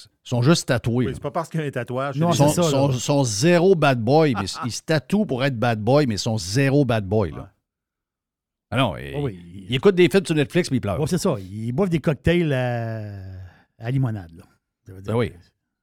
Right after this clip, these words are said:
Speaker 1: Ils écoutent Meghan avec Harry, puis, euh, ils sont, sont, sont accrochés
Speaker 3: Oh oui.
Speaker 1: à ça, là.
Speaker 3: Ils ont
Speaker 1: On n'est pas, on n'est plus les bad boys qu'on
Speaker 3: Non,
Speaker 1: avait.
Speaker 3: c'est ça, là, ils
Speaker 1: Mais c'est parce que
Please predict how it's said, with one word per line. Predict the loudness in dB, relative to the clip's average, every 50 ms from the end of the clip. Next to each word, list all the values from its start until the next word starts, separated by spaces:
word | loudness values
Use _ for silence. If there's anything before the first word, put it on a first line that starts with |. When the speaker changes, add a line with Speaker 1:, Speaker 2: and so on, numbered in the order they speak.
| _ _ _ _ _ _ _ _ _ _ -4
Speaker 1:
Ils | -4 2
écoutent | 2 2 2 2
Meghan | 0 -2 -2 -2 -2 -2 -2 -2
avec | -4 -4 -4 -2 -2
Harry, | -2 0 0 0 0 0 0 -2
puis, | -2 -2 -2 0 0 0
euh, | 0 -2 -2 -4 -4 -4 -6 -6 -6 -8 -8 -8 -10 -12 -12
ils | -12
sont, | -10 -8 -8 -8 -8 -10 -12 -14
sont, | -16 -16 -18 -18 -14
sont | -14 -12 -8 -8
accrochés | -8 -6 -2 0 2 2
Speaker 3:
Oh | 2
oui. | 2
Speaker 1:
à | 0
ça, | -2 -6
là. | -10 -12 -14 -18 -20 -20 -20 _ _ _ _ _ _ _ _ _ _ _ _ _ _ _ _ _ _ _ _ _ _ _ _ _ _ _ _ _ -10
Speaker 3:
Ils | -10 -8
ont | -8
Speaker 1:
On | -8
n'est | -4 -2
pas, | 0 0 0 0 -2 -4 -6
on | -8
n'est | -4
plus | -2 -2
les | -2
bad | -2 -2 -4 -4
boys | -4 -4 -4
qu'on | -4 -6
Speaker 3:
Non, | -8 -8
Speaker 1:
avait. | -8 -8
Speaker 3:
c'est | -10 -12
ça, | -14 -14 -14
là, | -14 -14
ils | -10 -8
Speaker 1:
Mais | -6 -6
c'est | -4
parce | -4 -4 -4
que | -2 -2 -2 -2